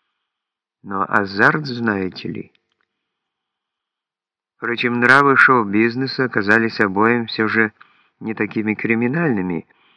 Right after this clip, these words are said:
как в нефтяной или финансовой сфере. А сидеть на информационной диете мы не желали. На всякий случай в телефонных разговорах детали не обсуждались.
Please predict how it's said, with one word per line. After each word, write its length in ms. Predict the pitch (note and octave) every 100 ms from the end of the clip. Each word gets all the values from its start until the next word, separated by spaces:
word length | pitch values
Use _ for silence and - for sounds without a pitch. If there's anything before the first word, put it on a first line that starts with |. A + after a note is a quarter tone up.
| _ _
как 260 | G2+ G2+
в 0 |
нефтяной 680 | G#2+ A2 - G#2 F#2+ A2+ B2
или 200 | G2 G2
финансовой 680 | - G2 B2+ C#3+ A#2 F#2+ E2+
сфере. 480 | - F2 E2+ G2+ _ _ _ _ _ _ _ _ _ _ _ _ _
А 140 | - G#2+
сидеть 400 | A#2 A2 B2+ A#2+
на 160 | A#2+
информационной 760 | G#2+ - G#2+ G#2+ - B2 A2 G2
диете 580 | G2+ F#2+ G2+ C#3 C3 G#2
мы 120 | G#2
не 140 | A2+
желали. 600 | A2 A2+ G2+ F2 F2+ - _ _ _ _ _ _ _ _ _ _ _ _ _ _ _ _ _ _ _ _ _ _ _ _ _ _ _ _ _ _ _ _ _ _ _
На 140 | G#2+ A#2
всякий 320 | F#3 G3 E3+
случай 600 | - D3+ D#3+ - C#3 C3
в 40 | -
телефонных 580 | A2+ G#2 D#3 E3+ B2+
разговорах 720 | A#2 G#2 G2 G2+ B2+ D#3 B2+
детали 400 | G2+ G2+ B2 D3
не 180 | C3 A2+
обсуждались. 920 | B2 - C#3 A#2 G#2 F2 D#2+ - -